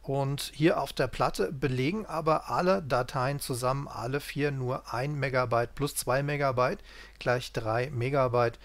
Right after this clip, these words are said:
Und wenn man sich jetzt hier die Eigenschaften von Ordner A aufrufen würde, genauso wie ich das eben gemacht habe, dann würde da als Antwort kommen, ein Megabyte plus ein Megabyte plus zwei Megabyte gleich vier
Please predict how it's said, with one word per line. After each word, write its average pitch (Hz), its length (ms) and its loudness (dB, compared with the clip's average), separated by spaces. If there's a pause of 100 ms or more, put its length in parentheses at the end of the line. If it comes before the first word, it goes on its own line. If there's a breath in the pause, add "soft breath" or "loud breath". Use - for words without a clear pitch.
(340 loud breath)
Und 123 440 -4
wenn 127 160 0
man 127 160 0
sich 123 180 -6
jetzt 123 160 -4
hier 180 140 0
die 180 160 0
Eigenschaften 170 520 -2
von 147 220 -2
Ordner 139 400 -2
A 117 140 0
aufrufen 156 720 -4
würde, 131 280 2
genauso 120 500 0
wie 123 60 -8
ich 120 60 -10
das - 180 -8
eben 127 280 -4
gemacht 117 420 0
habe, 123 160 2 (480 loud breath)
dann 117 360 0
würde 127 220 2
da 120 180 6
als 120 280 -2
Antwort 131 500 0
kommen, 147 340 0 (140)
ein 135 280 -4
Megabyte 131 600 0
plus - 260 -2
ein 120 220 -4
Megabyte 117 500 -2
plus - 220 -6
zwei 113 220 0
Megabyte 127 460 0
gleich 135 260 0
vier 190 380 0